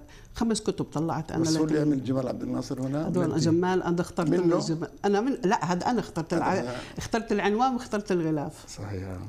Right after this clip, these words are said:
Speaker 1: أيوة.
Speaker 2: وأنا اللي بجنب جمال عبد الناصر؟
Speaker 1: جمال وعبد الناصر وصدام
Speaker 2: عبد
Speaker 1: حسين.
Speaker 2: الحكيم؟ آه.
Speaker 1: آه، صدام حسين.
Speaker 2: آه، هذا. آه،
Speaker 1: صدام،
Speaker 2: صدام حسين.
Speaker 1: صدام حسين. تعرف تميم ناصري.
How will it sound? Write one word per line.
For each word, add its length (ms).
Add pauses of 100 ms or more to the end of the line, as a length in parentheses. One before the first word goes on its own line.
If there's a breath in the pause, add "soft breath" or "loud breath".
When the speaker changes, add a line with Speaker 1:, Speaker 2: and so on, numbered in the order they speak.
(140)
Speaker 1:
أيوة. 280 (120)
Speaker 2:
وأنا 120
اللي 120
بجنب 260
جمال 260
عبد 120
الناصر؟ 400
Speaker 1:
جمال 600
وعبد 380
الناصر 480
وصدام 360
Speaker 2:
عبد 100
Speaker 1:
حسين. 240
Speaker 2:
الحكيم؟ 240 (220)
آه. 280
Speaker 1:
آه، 40
صدام 380
حسين. 340 (260)
Speaker 2:
آه، 220
هذا. 140
آه، 80 (120)
Speaker 1:
صدام، 180
Speaker 2:
صدام 360
حسين. 240
Speaker 1:
صدام 240
حسين. 380 (420 loud breath)
تعرف 160
تميم 300
ناصري. 460